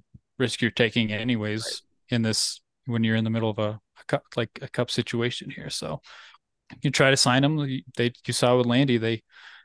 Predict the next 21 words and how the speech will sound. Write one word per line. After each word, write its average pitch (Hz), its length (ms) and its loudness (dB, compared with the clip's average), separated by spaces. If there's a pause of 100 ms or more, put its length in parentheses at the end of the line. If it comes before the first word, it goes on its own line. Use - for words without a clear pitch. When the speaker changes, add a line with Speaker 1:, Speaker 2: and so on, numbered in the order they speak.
Speaker 1:
they, 131 120 4
they 123 180 0
gave 123 220 4
him 123 100 2
eight 131 100 0
years 127 320 0
and 120 100 0
they 117 100 0
didn't 123 220 -2
really 113 200 -4
want 127 240 0
to, 131 180 2
but 123 140 -2
they're 113 140 2
like, 107 140 -2
"Well, 110 120 -4
we 107 100 -6
can't 110 220 -2
lose 139 180 -2
this - 160 -6
guy." 143 300 -6